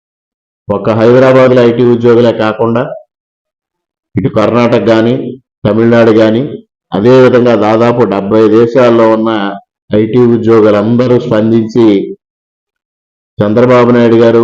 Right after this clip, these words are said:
ఐటీ పరిశ్రమల స్థాపన కోసం ఏ విధంగా కృషి చేశారు అనేది వారందరూ మాట్లాడడం వల్ల, ఈ రోజు యువతకి కూడా,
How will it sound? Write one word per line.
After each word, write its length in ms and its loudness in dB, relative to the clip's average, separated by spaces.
ఐటీ 380 -2
పరిశ్రమల 560 -2
స్థాపన 440 -6
కోసం 360 -4
ఏ 80 -2
విధంగా 360 -2
కృషి 360 -4
చేశారు 380 -2
అనేది 360 -2
వారందరూ 500 -2
మాట్లాడడం 640 -4
వల్ల, 160 -4
ఈ 120 2
రోజు 220 4
యువతకి 380 0
కూడా, 300 0